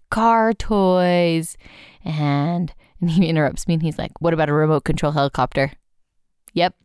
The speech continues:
yep, Eddie. I'm pretty sure they have a remote hel-, control helicopter control, like, situation at college. You can <laughs> definitely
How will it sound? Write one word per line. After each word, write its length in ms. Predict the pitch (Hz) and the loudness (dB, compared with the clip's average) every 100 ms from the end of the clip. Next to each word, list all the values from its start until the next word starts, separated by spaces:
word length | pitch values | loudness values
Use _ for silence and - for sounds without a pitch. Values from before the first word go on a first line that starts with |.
| - | -10
yep, 220 | 165 190 | -4 -2
Eddie. 360 | - 190 190 180 - - | 0 0 0 -2 -4 -8
I'm 80 | 156 | -4
pretty 220 | - 180 | 0 0
sure 200 | 185 180 | 0 0
they 80 | 175 | 0
have 160 | 170 160 | -2 -2
a 40 | |
remote 360 | 151 151 170 - | -2 0 -2 -2
hel-, 220 | 180 175 _ | -4 -6 _
control 400 | - 180 190 185 | -4 -2 0 0
helicopter 840 | 185 - 175 - 165 165 156 156 156 - - - - - _ _ - | -2 -2 -2 0 -2 -2 -2 -2 -4 -10 -20 -20 -20 -20 _ _ -8
control, 500 | - 165 175 160 156 | -2 0 0 0 0
like, 180 | 143 143 | 0 -2
situation 840 | - 170 175 160 151 160 143 147 - _ _ _ _ _ _ _ _ - | -4 -2 0 0 0 -2 -2 -2 -6 _ _ _ _ _ _ _ _ -6
at 140 | 151 | -4
college. 500 | - 131 131 - - | -2 -2 -2 -4 -8
You 120 | - 165 | -6 0
can 180 | 190 | 2
<laughs> 60 | 170 | 2
definitely 760 | 175 165 180 160 175 165 175 | 2 4 2 2 0 2 0